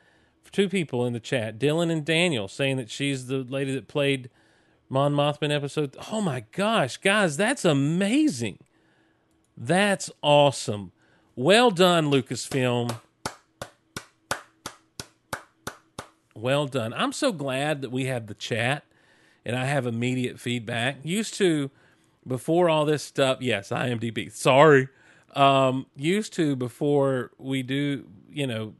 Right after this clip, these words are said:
before we had the Mixler and everything, and I would, <laughs> I would do this stuff, it would be like, um,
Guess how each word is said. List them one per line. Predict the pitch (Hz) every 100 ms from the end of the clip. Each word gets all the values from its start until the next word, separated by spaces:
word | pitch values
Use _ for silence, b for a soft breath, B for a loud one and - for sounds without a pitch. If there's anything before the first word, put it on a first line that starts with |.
| -
before | 117 139
we | 135
had | 123 127
the | 120
Mixler | 123 135 - 131
and | 120
everything, | 117 113 110 113 110 101 b b b b b _ _
and | 127 123
I | 123
would, | 127 120 107 - _ _ _ _ _ _ _ _ -
<laughs> | - 104 - - 123 - _ - - - -
I | 123
would | 127 117
do | 131
this | 131 120
stuff, | - 127 127 - _ b b b -
it | 123
would | 123
be | 131 135
like, | 131 127 123 -
um, | 127 123 117 110